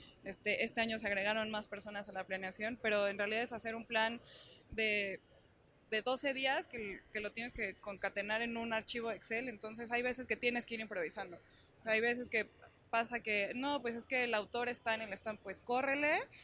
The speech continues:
y lo grabas ahí y que te recomiende. O, "Está pasando esto afuera", pues ve, deja lo que estés haciendo, si tienes la torta en la boca, la sueltas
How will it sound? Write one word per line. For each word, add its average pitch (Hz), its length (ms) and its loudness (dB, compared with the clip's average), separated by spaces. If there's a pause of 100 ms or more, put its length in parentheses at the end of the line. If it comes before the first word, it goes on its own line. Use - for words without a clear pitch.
(220)
y 208 60 -6
lo 220 120 2
grabas 254 440 6
ahí 269 460 0
y 240 60 -6
que 208 120 -4
te 208 100 -6
recomiende. 202 720 -2
O, 208 220 0
"Está - 420 -4
pasando 277 560 0
esto 254 400 2
afuera", 220 520 2
pues 208 140 -8 (680)
ve, 277 240 6
deja 370 220 6
lo 330 120 2
que - 60 -14
estés 277 180 -10
haciendo, 262 460 -4
si 277 100 -10
tienes 254 480 -2
la 202 140 0
torta 240 300 0
en 277 100 2
la 190 340 4 (280)
boca, 233 360 4 (300)
la 202 180 4
sueltas 359 480 6